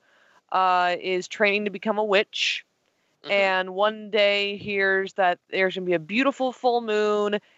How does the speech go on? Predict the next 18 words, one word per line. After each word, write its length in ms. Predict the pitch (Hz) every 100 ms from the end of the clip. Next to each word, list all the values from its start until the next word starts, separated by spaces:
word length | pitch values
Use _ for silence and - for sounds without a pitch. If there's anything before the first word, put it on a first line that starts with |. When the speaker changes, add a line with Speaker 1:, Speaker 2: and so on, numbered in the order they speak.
| _ -
Speaker 1:
and 420 | 170 165 160 156
a 40 |
clear 300 | 156 254 254
sky, 520 | 247 - 208 202 202 196
and 140 | 190
decides, 500 | 190 196 180 175 170 -
"I'm 140 | 285
gonna 120 | 262
start 240 | 233 240 233
my 140 | 208
year-long 560 | 185 190 247 240 226 220
training 400 | - 208 208 202
in 80 | 170
a 40 |
different 360 | 190 240 226 190
city 460 | 214 196 190 190 - _ _ -
right 240 | 170 214
now." 140 | 165